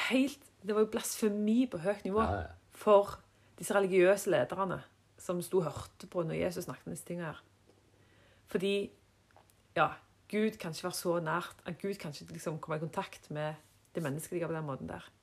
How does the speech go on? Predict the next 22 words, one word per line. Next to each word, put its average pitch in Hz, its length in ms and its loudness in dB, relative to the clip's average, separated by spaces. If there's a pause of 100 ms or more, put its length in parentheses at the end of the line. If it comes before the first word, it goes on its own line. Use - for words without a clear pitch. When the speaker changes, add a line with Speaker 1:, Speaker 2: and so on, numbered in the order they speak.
(920)
Speaker 1:
Ehm, 175 580 2 (1000)
men 220 260 4
etter 254 280 0
de 254 140 6
store 226 560 4
diskusjonene 254 760 2
da, 151 140 6 (300)
i 214 100 0
den 208 100 0
første 220 460 -2 (100)
kristne 214 300 -2
tida, 247 260 0 (1000)
så - 280 6
er 202 180 10
det 254 80 6
jo 233 120 4
det 208 220 4
som 202 300 0 (480)
kommer 220 580 0
ut 240 460 0
av 196 280 4
det, 247 180 2